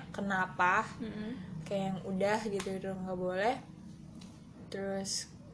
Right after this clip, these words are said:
Speaker 1: emang sih gue berdua doang, di situ disuruh nyari barangan.
Speaker 2: Hmm.
Speaker 1: Udah, gue cuma mikir, "Oh, nggak kuat kali mungkin kalau cewek dapet," gitu kan ya. Itu memang awalnya gue naik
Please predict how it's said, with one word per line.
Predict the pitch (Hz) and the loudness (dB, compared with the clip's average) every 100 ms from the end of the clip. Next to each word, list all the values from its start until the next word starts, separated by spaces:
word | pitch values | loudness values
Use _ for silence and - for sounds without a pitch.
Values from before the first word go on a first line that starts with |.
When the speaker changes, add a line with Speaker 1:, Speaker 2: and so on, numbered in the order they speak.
| - | -12
Speaker 1:
emang | - 208 226 | -6 -4 -2
sih | 269 | 2
gue | 233 269 - | 6 6 4
berdua | 208 202 190 190 185 | 0 0 2 2 2
doang, | 180 180 190 269 - - - | 2 2 2 0 -2 -12 -8
di | 190 | -6
situ | 196 196 269 | -4 -2 0
disuruh | 220 - 208 196 | 0 0 0 0
nyari | 185 185 | 0 0
barangan. | 185 185 202 240 220 202 196 | 0 0 0 0 0 0 -2
Speaker 2:
Hmm. | 190 214 208 202 202 - - - - - - - - - - - - - - | -2 -4 -4 -6 -8 -12 -14 -16 -16 -16 -16 -16 -16 -16 -16 -16 -16 -16 -12
Speaker 1:
Udah, | - - 208 196 190 - - - | -10 -2 0 -2 -6 -12 -14 -8
gue | 214 233 | 8 8
cuma | 240 240 | 10 4
mikir, | 196 196 240 262 - - - - - - - - - | 2 2 2 2 0 -14 -14 -14 -14 -14 -14 -8 2
"Oh, | 254 | 2
nggak | 220 185 | 4 0
kuat | - 196 208 208 | 0 0 0 0
kali | 214 214 | 0 2
mungkin | 214 202 202 - 214 | 2 -2 -4 -4 -4
kalau | 214 196 190 | -4 -4 -2
cewek | 190 - 196 196 | -4 -4 0 0
dapet," | 180 180 202 202 208 - - - | 0 -2 0 0 0 -2 -8 -8
gitu | 190 - | -8 -8
kan | 202 190 | -4 -4
ya. | 185 - - - - - - - - - - - - - - | -4 -8 -12 -12 -12 -12 -12 -12 -12 -14 -14 -14 -14 -10 -4
Itu | 233 - 359 | -2 0 0
memang | 320 254 220 214 | 0 0 0 -2
awalnya | 202 202 196 185 180 190 226 254 | -2 0 0 0 -2 -2 -2 -2
gue | 208 202 196 | -2 0 0
naik | 185 180 220 | -2 -4 -6